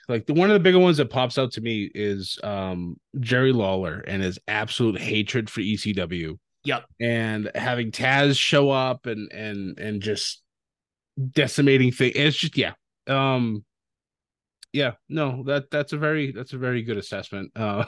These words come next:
Speaker 1: <laughs> I, I, I definitely believe that that definitely helped with the Attitude Era.
Speaker 2: Yeah. No, also, they had him on Raw. They had him,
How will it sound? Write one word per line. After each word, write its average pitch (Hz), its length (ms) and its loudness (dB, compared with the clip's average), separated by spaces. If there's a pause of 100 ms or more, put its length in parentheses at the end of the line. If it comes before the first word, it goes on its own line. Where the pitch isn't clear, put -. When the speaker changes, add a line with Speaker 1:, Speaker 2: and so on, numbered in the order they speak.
Speaker 1:
<laughs> - 120 -8
I, 156 300 2
I, 110 280 0
I 113 80 0
definitely 123 380 0
believe 107 360 -2
that 101 140 -6
that 104 180 -8
definitely 101 340 -4
helped 95 320 -10
with 104 320 -6
the 110 160 0
Attitude 95 360 -2
Era. 92 260 -6 (800)
Speaker 2:
Yeah. 110 260 -10
No, 202 140 -2
also, 285 360 -2
they 196 120 -4
had 269 180 -4
him 302 100 -4
on 131 200 -4
Raw. 233 360 -4 (340)
They 170 100 -2
had 302 180 -2
him, 320 140 -6